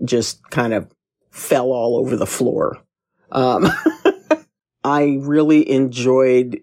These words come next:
seeing the two actors, both sets of King and Queen.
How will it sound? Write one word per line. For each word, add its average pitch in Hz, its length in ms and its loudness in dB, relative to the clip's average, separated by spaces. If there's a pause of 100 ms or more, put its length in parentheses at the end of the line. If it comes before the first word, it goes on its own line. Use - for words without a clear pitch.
seeing 131 640 0
the 127 480 -2
two 135 360 0
actors, 120 840 -4 (800)
both 208 560 0 (160)
sets - 760 -4 (220)
of 123 600 -2 (640)
King 143 300 0
and 123 140 -4
Queen. 107 480 -4